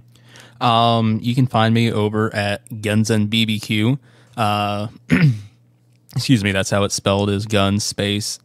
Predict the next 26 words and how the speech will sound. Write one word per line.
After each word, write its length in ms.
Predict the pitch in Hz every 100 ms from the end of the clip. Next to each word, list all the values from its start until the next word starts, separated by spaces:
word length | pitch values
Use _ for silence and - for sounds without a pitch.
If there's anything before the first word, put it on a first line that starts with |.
| _ -
N 440 | 113 117 120 120
space 540 | 123 - 107 104 104
B 240 | - 110 101
B 140 | 101
Q. 300 | - 101 101 - - - _
Uh, 240 | - 95 95
that's 300 | 98 95 -
my 200 | 98 95
YouTube 360 | 123 135 131
channel. 400 | - 120 123 123
There's 260 | 117 104 104
also 760 | 104 101 101 - 101 98 98 -
the 280 | 107 101
Guns 480 | 104 127 104 110 107
and 180 | 104 104
B 160 | 107 104
B 120 | 107
Q, 640 | - - 113 107 107 101 -
uh, 260 | 90 87 -
Instagram 600 | 135 131 135 131 127 123
page, 420 | 127 123 123 120
which 220 | 117 104
I 60 | 107
think 280 | - 170 147
it's 200 | 107 -
actually, 640 | 107 104 - 104 107 107